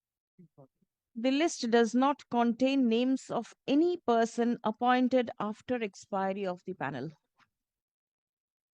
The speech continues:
Stop.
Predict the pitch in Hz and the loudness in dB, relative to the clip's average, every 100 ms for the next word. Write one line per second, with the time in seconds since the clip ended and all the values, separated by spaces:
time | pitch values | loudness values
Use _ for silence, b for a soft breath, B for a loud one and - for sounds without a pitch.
0 | _ _ _ _ _ _ _ _ _ 110 | _ _ _ _ _ _ _ _ _ -20
1 | 95 _ _ _ 107 _ _ _ _ _ | -20 _ _ _ -20 _ _ _ _ _
2 | _ _ _ _ _ _ _ - - 208 | _ _ _ _ _ _ _ -20 -12 -12